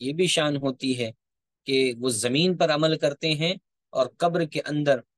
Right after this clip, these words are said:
उनके वालिदैन को राहत मिलती है। तो मेरे प्यारे आका सल्लल्लाहु ताला अलैहि वसल्लम के प्यारे दीवानों, रसूल आज़म सल्लल्लाहु अलैहि वसल्लम के अहादीस का मफहूम भी है कि मुस्तफ़ा प्यारे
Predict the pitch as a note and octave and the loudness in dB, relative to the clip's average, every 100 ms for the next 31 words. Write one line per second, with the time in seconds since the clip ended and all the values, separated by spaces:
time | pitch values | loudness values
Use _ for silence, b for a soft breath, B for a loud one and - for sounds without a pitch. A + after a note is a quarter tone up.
0 | _ C3+ B2+ C3 A#2+ A#2+ A#2+ B2 C#3+ D3 | _ -6 -2 -2 2 2 2 0 0 0
1 | C#3+ B2 A#2 B2 C#3+ B2+ B2 G#2+ A2 A2 | -4 -6 -4 -4 -6 -10 -12 -12 -14 -16
2 | G#2+ _ _ _ _ B2 C3+ C3 D3 E3+ | -16 _ _ _ _ 0 0 2 2 4
3 | E3 E3 E3 E3+ D#3 D3+ D3 D3 C#3+ C#3 | 2 0 -4 -2 -4 -4 -4 -6 -4 -4
4 | C3+ C#3 C3+ C3 C3 C3 B2 - A#2+ B2 | -2 0 0 -2 -6 -8 -8 -6 -6 -8
5 | B2 - A#2 A2+ G#2+ A2 A2 G#2+ - _ | -6 -4 -4 -6 -12 -10 -10 -10 -18 _
6 | _ _ A#2 - C#3+ C#3 C#3+ E3+ D#3 D#3+ | _ _ -2 -2 2 2 2 0 0 -2
7 | D3 C#3+ D3 D3+ D3+ C#3 C#3 D3+ D3 - | -4 0 -2 0 -6 -6 -8 -8 -8 -8
8 | C#3 B2+ C3+ D3+ - C3 - _ _ _ | -8 -6 -4 -4 -4 -6 -6 _ _ _
9 | _ _ C3 C3+ - E3+ G3+ F#3 E3+ D#3 | _ _ -4 -4 0 2 4 6 4 4
10 | C3 _ _ _ _ D3 D3+ - E3 - | 0 _ _ _ _ -2 0 2 2 2
11 | D#3 E3 E3+ | 4 4 2